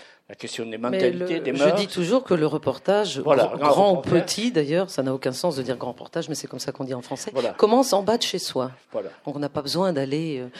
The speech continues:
Speaker 1: Bien
Speaker 2: euh,
Speaker 1: sûr.
Speaker 2: dans des guerres lointaines. Il se trouve que moi j'ai commencé dans des guerres lointaines et que, ayant commencé, je poursuis. Mais je m'intéresse aussi à la France.
Speaker 1: Voilà. Et alors, la Russie,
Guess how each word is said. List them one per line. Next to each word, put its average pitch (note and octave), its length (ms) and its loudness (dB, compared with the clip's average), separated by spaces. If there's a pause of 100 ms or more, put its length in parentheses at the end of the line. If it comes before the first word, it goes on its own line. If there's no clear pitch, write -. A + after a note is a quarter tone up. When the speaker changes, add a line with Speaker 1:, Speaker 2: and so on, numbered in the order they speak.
Speaker 1:
Bien C3 120 0
Speaker 2:
euh, - 20 0
Speaker 1:
sûr. D3 260 4
Speaker 2:
dans D#3 140 4
des D3 140 0
guerres D3+ 260 2
lointaines. E3+ 460 4
Il G3+ 80 0
se - 80 -2
trouve G#3+ 160 -8
que F3+ 100 -2
moi F3 160 4
j'ai C4+ 160 4
commencé F3 420 0
dans D3+ 120 0
des C#3+ 100 -2
guerres C3+ 200 -2
lointaines F3+ 500 0
et D3+ 80 -2
que, - 160 -4
ayant E3+ 280 2
commencé, F3+ 600 0 (280)
je - 160 2
poursuis. - 680 -2 (420)
Mais D#3+ 80 0
je D3 120 -2
m'intéresse F3+ 420 0
aussi A3+ 400 -2
à D3 80 0
la G3+ 80 -2
France. - 480 -8
Speaker 1:
Voilà. C3+ 260 2 (320)
Et B2+ 60 4
alors, B2+ 320 6 (360)
la D3 120 2
Russie, G#3 560 -4